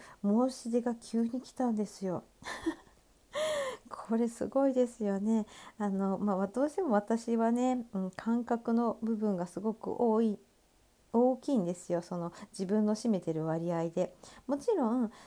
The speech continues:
考、えー、論理的に話すということも、うんと、勉強してたり意識することはできますけれども、どちらかというとその感覚から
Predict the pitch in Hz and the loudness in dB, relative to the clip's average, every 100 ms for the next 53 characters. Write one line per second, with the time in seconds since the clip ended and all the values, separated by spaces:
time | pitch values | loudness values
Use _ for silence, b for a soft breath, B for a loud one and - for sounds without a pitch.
0 | B - - - 196 190 - - B B | B -18 -14 -4 0 0 0 -6 B B
1 | - 175 175 175 175 180 175 185 185 180 | -6 -4 -2 -4 -4 -4 -4 -2 -2 -2
2 | 185 190 240 302 330 320 - 285 247 247 | -4 -2 0 0 0 -2 -4 -2 0 0
3 | 247 294 285 220 247 269 214 - _ _ | 0 -4 0 0 4 2 2 -4 _ _
4 | 208 208 208 - 208 208 208 B B B | -4 -2 -2 -2 0 0 -2 B B B
5 | B _ - 233 294 - 320 294 - 294 | B _ 0 2 2 2 2 2 0 -2
6 | 254 202 - 277 - 339 339 294 277 277 | 0 0 -2 -4 -2 0 2 0 2 2
7 | 269 262 240 233 262 269 277 - 233 226 | 4 4 2 -4 -4 -4 -6 -2 0 0
8 | 208 226 220 208 214 269 294 359 - 392 | 0 2 2 0 -2 0 0 -2 -2 -2
9 | 285 247 233 202 202 247 285 294 311 311 | -2 -4 -2 -4 0 0 0 -2 -6 -4
10 | - 311 320 | -2 0 0